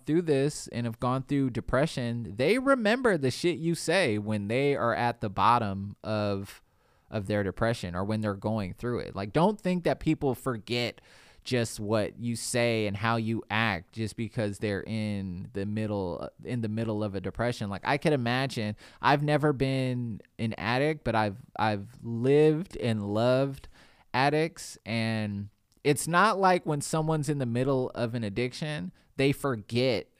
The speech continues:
all the shit you said and how you acted when they eventually gain sobriety. They remember that. They remember that shit. So be mindful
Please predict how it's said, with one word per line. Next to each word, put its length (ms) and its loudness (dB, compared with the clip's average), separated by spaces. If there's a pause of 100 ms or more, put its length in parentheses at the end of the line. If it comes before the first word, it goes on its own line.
(180)
all 160 4
the 120 0
shit 300 -2
you 180 -4
said 300 -2
and 140 -4
how 100 -2
you 260 -2
acted 720 -4
when 240 -4
they 300 -4
eventually 920 -6 (480)
gain 300 -4
sobriety. 720 -4 (1200)
They 140 4
remember 400 2
that. 340 2 (840)
They 100 2
remember 420 6
that 220 4
shit. 220 -2
So 120 4
be 200 2
mindful 1080 0